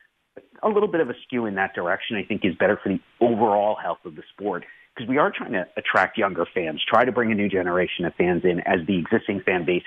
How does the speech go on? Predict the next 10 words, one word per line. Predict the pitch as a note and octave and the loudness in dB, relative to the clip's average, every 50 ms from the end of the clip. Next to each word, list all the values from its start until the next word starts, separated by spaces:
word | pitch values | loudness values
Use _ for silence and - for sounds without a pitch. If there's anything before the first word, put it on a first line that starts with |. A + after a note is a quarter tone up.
| - - | -4 -2
ages. | G#2 G#2+ G#2+ - E2+ D#2+ D2+ - - - - _ _ _ - B2+ | 0 0 0 -2 -4 -8 -8 -10 -14 -20 -20 _ _ _ -2 0
And | A#2+ | 0
Ohtani | A2+ - - A#2+ C3 C3+ B2+ A#2+ A#2 | 2 2 4 4 4 4 2 0 -2
is | - | -2
the | - G2 | -4 -6
kind | - - - G#2+ A2 A2 G2+ | -4 -2 0 2 2 4 2
of | G2 F#2 - - _ _ - | 2 0 -2 -8 _ _ -8
exciting | A2 - - - - - G#2 A#2 A2 A2 G#2+ F#2+ | -8 -8 -8 -6 -2 0 2 2 2 2 0 -2
player | - - G#2+ G2+ G#2+ G#2+ G2+ F#2+ | -2 0 2 2 4 4 2 0
who | - - G2 G2 G2 | 0 0 0 0 0